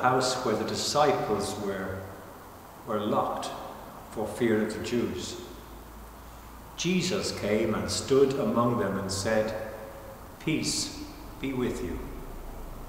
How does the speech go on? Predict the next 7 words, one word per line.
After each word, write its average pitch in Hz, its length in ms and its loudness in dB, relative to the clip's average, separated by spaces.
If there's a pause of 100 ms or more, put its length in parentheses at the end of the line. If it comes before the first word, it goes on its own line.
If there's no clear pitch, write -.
(760)
After 101 340 -2
he 107 120 -2
said 147 420 2
this, - 360 -2 (840)
he 139 100 -2
showed 143 540 6
them 98 480 0